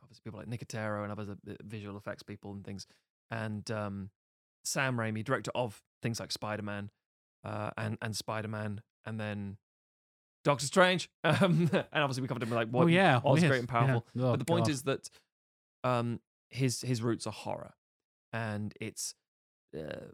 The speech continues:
Speaker 1: visceral and dark and gory and nasty and just, just like, like, vile, intentionally vi-, and I don't mean, like, almost childishly vile. Like,
Speaker 2: Yeah.
Speaker 1: oh, there's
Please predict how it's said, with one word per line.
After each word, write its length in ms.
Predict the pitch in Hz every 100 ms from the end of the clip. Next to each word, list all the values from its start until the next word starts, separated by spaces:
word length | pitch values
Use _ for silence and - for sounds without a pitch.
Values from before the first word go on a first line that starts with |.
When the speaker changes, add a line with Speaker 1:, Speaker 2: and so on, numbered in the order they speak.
| - _
Speaker 1:
visceral 720 | 120 151 143 - 143 143 135 -
and 340 | 123 127 107
dark 560 | 127 123 120 113 - - _ _ _ -
and 500 | 127 123 113 110 110 - 127 110
gory 640 | 185 185 175 165 160 151
and 360 | - 117 120 135
nasty 600 | 151 139 135 - 135 127
and 280 | 151 147 156
just, 240 | 226 -
just 200 | 247 -
like, 180 | 247 196
like, 200 | 180 175 - _ _ - - _ _ _ _ _ _ _ -
vile, 760 | 147 127 156 156 127 101 104 - _ 147
intentionally 580 | 147 - 185 - 165
vi-, 100 | 156 -
and 120 | 170
I 40 |
don't 120 | 190
mean, 140 | 220 196
like, 160 | 160 _ _ _
almost 340 | 220 240 214 - _ _ _ -
childishly 1120 | - - 170 170 165 127 107 - - 113 113
vile. 280 | 107 104
Like, 120 | 107 165
Speaker 2:
Yeah. 180 | 160 143
Speaker 1:
oh, 300 | 269 285 262
there's 180 | 208